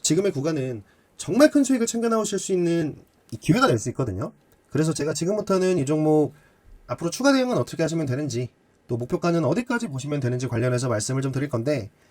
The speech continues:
그 전에 저희 채널에는 구독자분들을 위한 혜택이 하나 있습니다.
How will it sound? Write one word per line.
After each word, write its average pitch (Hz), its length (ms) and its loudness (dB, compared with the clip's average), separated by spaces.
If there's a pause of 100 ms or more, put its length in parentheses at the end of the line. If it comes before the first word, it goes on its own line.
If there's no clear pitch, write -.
(140)
그 196 80 -2
전에 214 540 2 (320)
저희 202 180 4
채널에는 214 540 2
구독자분들을 208 580 -4
위한 120 180 -2
혜택이 240 220 -4
하나 214 140 -2
있습니다. 131 480 -6